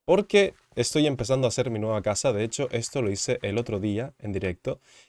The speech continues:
que os dejo el enlace en la descripción, donde yo suelo hacer directos haciendo cositas, pues bueno, para otros juegos o, como veis,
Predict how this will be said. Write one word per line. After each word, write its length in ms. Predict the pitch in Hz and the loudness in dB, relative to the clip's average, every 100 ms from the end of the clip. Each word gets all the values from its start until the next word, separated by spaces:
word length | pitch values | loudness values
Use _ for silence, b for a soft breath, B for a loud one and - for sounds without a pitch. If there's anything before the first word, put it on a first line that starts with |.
| _ | _
que 80 | - | -4
os 40 | 110 | -2
dejo 320 | 104 - 127 | -2 -2 -2
el 100 | 107 | -2
enlace 280 | 95 - 101 | -2 -4 -4
en 60 | |
la 80 | 92 | -4
descripción, 600 | 107 - - - 123 98 117 | -6 -12 -16 -8 -6 -6 -6
donde 360 | 104 104 110 110 | -6 -4 -4 -4
yo 220 | 104 95 | -6 -6
suelo 200 | - 98 | -6 -6
hacer 180 | - 101 | -6 -6
directos 500 | 98 92 - 127 - | -4 -6 -6 -8 -8
haciendo 320 | - 104 95 | -10 -8 -8
cositas, 460 | 95 - 98 110 - | -10 -12 -8 -10 -10
pues 160 | - - | -12 -12
bueno, 160 | - b b b _ | -14 b b b _
para 120 | 98 | -2
otros 220 | 92 - - | -2 -4 2
juegos 480 | 165 139 131 135 | 2 4 2 0
o, 300 | 117 147 160 - _ _ | 0 2 0 -4 _ _
como 200 | - 107 | -6 -2
veis, 360 | 98 113 147 | 2 2 0